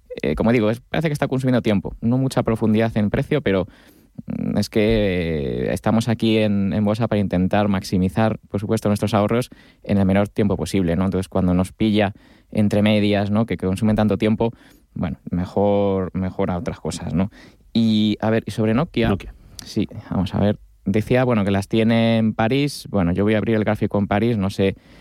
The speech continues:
Speaker 1: eh, qué grado de liquidez tendrá. Bueno, parece que más o menos el gráfico no es muy destartalado, <laughs> como suele ocurrir
Speaker 2: Mm, mm.
Speaker 1: con esos valores cuando cotizan fuera de sus mercados de origen, ¿no? Eh, bueno, está justo apoyándose en ese cuatro ochenta y nueve.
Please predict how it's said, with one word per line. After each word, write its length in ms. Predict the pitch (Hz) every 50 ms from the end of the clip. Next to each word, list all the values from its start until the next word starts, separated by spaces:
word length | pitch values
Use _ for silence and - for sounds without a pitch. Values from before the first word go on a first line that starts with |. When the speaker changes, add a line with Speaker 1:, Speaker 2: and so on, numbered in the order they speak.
| - - _ _ - -
Speaker 1:
eh, 420 | - 98 101 101 98 95 95 98 -
qué 100 | 101 92
grado 220 | 98 98 104 101 95
de 80 | 95
liquidez 320 | 90 90 - 92 92 104 -
tendrá. 420 | - 95 92 98 110 120 123 120
Bueno, 220 | - 92 82 80 - -
parece 260 | - 87 92 - 85
que 80 | 82 85
más 200 | 85 85 87 - 90
o 40 | 85
menos 460 | 87 90 90 90 87 87 87 - - - -
el 140 | - 87 90
gráfico 400 | 87 92 98 - 92 - - 85
no 160 | 85 85 87
es 80 | 87 87
muy 240 | 92 87 85 87 82
destartalado, 720 | 85 - - - 78 76 - 85 80 90 95 90 82 78
<laughs> 40 | -
como 220 | 120 123 - -
suele 220 | - 104 80 80
ocurrir 360 | - 123 - 87 98 95 92 117
Speaker 2:
Mm, 40 |
mm. 80 | 110 107 104 - - 151 147 143 135 - - -
Speaker 1:
con 100 | - 90
esos 120 | 95 92
valores 260 | 92 90 95 95 92 -
cuando 300 | - 98 92 95 90 85
cotizan 380 | - 92 - 101 - 101 87 85
fuera 180 | - 98 95
de 60 | 90
sus 120 | - 95 85
mercados 400 | 87 87 73 - 98 92 90 85
de 60 | 85
origen, 320 | 82 95 95 - 85 76 87
¿no? 140 | 95 113 - - - - - - - - -
Eh, 460 | - 113 110 107 104 104 104 98 98 95 98 98 95 95
bueno, 220 | 95 107 160 202 202
está 220 | - 110 - - 160
justo 420 | - 160 165 - - 151 151 - _
apoyándose 480 | - 127 120 - 123 131 127 131 - 135
en 80 | 120
ese 140 | 123 123 127
cuatro 220 | - - 123 - 123
ochenta 280 | - 127 117 110 -
y 60 | 117
nueve. 320 | 131 147 151 135 123 -